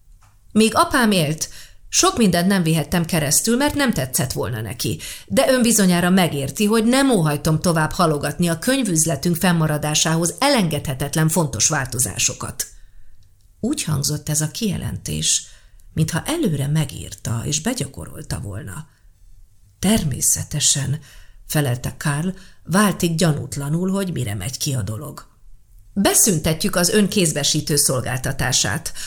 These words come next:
A megrendelt könyveket ezentúl itt nálunk lehet átvenni, vagy a nagykereskedőnk postán kiküldi. Kérem, értesítse erről az ügyfeleinket a mai utolsó körútja során személyesen.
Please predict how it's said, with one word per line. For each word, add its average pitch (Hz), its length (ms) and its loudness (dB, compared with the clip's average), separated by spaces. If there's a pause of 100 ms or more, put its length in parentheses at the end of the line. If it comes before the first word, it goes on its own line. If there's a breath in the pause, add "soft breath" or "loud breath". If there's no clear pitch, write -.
A 202 100 4
megrendelt 262 560 2
könyveket 160 540 -2
ezentúl 208 500 4
itt 311 220 2
nálunk 214 440 4
lehet 156 280 0
átvenni, 131 560 0 (220 loud breath)
vagy 208 220 4
a 196 40 4
nagykereskedőnk 202 920 2
postán 185 420 2
kiküldi. - 680 -4 (280 soft breath)
Kérem, 226 340 4
értesítse 180 640 2
erről 175 200 2
az 185 120 2
ügyfeleinket 165 760 0
a 180 80 2
mai 208 300 6
utolsó 214 540 2
körútja 156 500 2
során 214 340 2
személyesen. 160 800 0